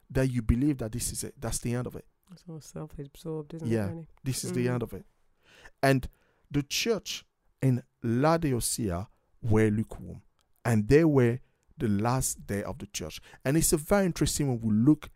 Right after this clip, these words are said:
Speaker 1: in that church and try to compare the church of today. You know, you look at it. It is incredible. The church of today, when you look at it, has become very popular,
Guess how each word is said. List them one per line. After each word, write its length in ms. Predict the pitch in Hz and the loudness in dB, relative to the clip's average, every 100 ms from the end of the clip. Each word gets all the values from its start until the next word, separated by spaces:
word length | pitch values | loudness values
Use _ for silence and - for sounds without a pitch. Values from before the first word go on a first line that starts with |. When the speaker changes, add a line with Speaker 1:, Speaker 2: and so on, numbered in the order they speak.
| _ | _
Speaker 1:
in 160 | 127 120 | -2 0
that 180 | 104 - | -2 -4
church 360 | - 127 107 - | -2 -2 -4 -4
and 200 | 110 101 | -2 -2
try 320 | - 139 143 | -6 -2 -2
to 160 | 151 - | -2 -6
compare 580 | - 107 - 131 110 85 _ _ _ | -8 -4 -2 -2 -2 -6 _ _ _
the 80 | 120 | -12
church 400 | - 135 123 - | -4 -2 -2 -4
of 160 | - - | -14 -16
today. 300 | - 80 - - _ _ _ | -14 -14 -14 -18 _ _ _
You 140 | - 147 | -8 -6
know, 120 | 139 | -6
you 180 | 143 131 | -6 -4
look 300 | 113 107 - | -2 -2 -6
at 80 | 82 | -10
it. 140 | 69 _ _ _ _ | -12 _ _ _ _
It 140 | 151 147 | -6 -4
is 200 | 143 - | -4 -6
incredible. 960 | - 113 - - - - 107 92 80 92 _ _ _ _ _ _ _ _ _ _ | -6 -8 -8 -14 -14 -6 -6 -6 -8 -12 _ _ _ _ _ _ _ _ _ _
The 100 | 131 | -8
church 420 | - - 208 - | -4 0 0 0
of 160 | 127 - | -4 -4
today, 340 | 104 101 117 | -8 0 2
when 180 | 98 95 | 2 0
you 100 | 95 | 0
look 280 | 104 117 - | 0 0 -2
at 60 | |
it, 100 | 87 | -8
has 140 | 95 - | -6 -4
become 540 | - - - 123 120 - _ | -4 -4 -2 -2 -4 -8 _
very 460 | 107 101 117 165 170 | -18 -6 0 2 2
popular, 540 | - 107 - 90 90 | -2 0 0 0 -8